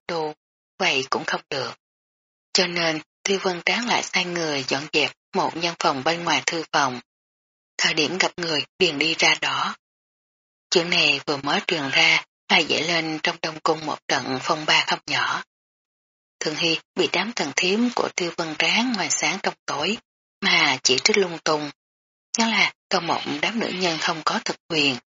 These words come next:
nên cũng không gây nổi bao nhiêu sóng gió. Thường Hy không kêu uất ức, nên Tiêu Vân Tráng cũng không có ra mặt. Thường Hy trông thấy Trịnh Thuận, ánh mắt sáng lên cười nói,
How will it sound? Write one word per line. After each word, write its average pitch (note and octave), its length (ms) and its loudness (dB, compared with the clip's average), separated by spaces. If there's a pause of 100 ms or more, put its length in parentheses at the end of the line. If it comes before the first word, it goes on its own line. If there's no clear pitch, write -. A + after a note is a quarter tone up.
(340)
nên D#3 380 0
cũng F3 220 0
không F3 160 -2
gây D#3 320 4
nổi C#3+ 280 -2
bao D#3+ 200 0
nhiêu D#3 120 -4
sóng - 260 0
gió. D3+ 360 -4 (720)
Thường D#3 160 -4
Hy D#3+ 300 0
không D#3 420 -2
kêu D#3 180 0
uất - 180 -4
ức, A3 180 2 (240)
nên G3 160 2
Tiêu F3 220 -2
Vân E3 220 -2
Tráng F3+ 360 0
cũng E3+ 200 0
không D3+ 360 -2
có D#3+ 180 2
ra E3 220 2
mặt. - 220 -2 (800)
Thường D3+ 180 -2
Hy D#3 340 2
trông D#3+ 240 0
thấy G3+ 160 -2
Trịnh C3 220 -4
Thuận, B2 340 -2 (380)
ánh G3+ 220 0
mắt A#3+ 220 0
sáng G#3+ 240 0
lên F3 260 0
cười C#3+ 120 0
nói, C3+ 360 0